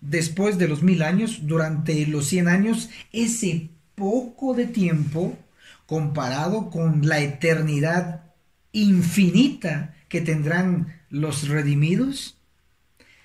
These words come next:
Leamos Apocalipsis capítulo veinte, el verso siete.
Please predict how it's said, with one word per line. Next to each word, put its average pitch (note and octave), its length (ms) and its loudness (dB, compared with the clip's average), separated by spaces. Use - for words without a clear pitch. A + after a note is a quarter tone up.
Leamos F3 800 0
Apocalipsis F#3 640 0
capítulo F#3+ 600 0
veinte, F#3+ 320 2
el G3+ 80 0
verso F3 340 0
siete. D3+ 580 -2